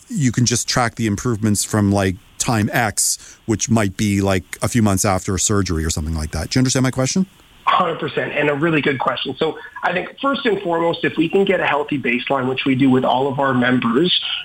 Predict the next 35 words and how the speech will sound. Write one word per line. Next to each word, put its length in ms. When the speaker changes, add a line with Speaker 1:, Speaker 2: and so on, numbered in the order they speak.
Speaker 2:
not 120
even 160
a 20
healthy 260
baseline, 340
a 80
baseline 540
of 120
where 160
somebody 520
is, 180
it 280
is 240
a 180
very 280
powerful 520
tool 260
to 100
understand 960
when 160
someone 240
is 140
relatively 480
healthy, 340
how 180
they 140
walk, 380
how 120
they 140
run, 400
how 280
they 120
jump. 320
So 140
that's 280